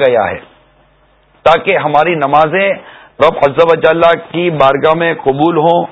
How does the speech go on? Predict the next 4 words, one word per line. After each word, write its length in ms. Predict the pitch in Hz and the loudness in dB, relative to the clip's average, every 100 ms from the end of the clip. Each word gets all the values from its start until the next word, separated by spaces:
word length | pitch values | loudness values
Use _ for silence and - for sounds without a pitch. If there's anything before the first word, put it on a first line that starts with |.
| _ _ _ _ _ - | _ _ _ _ _ -4
مقبول 400 | 139 - 165 190 147 | -4 0 -2 0 -2
ہوں۔ 80 | 151 - _ - - - _ _ _ | -2 -10 _ -20 -20 -20 _ _ _
چنانچہ 440 | 151 165 170 - 170 170 175 180 180 - - _ _ _ _ _ _ _ _ _ _ _ _ _ _ _ _ | -2 0 0 -2 -4 -2 0 -2 -2 -6 -20 _ _ _ _ _ _ _ _ _ _ _ _ _ _ _ _
اس 80 | _ | _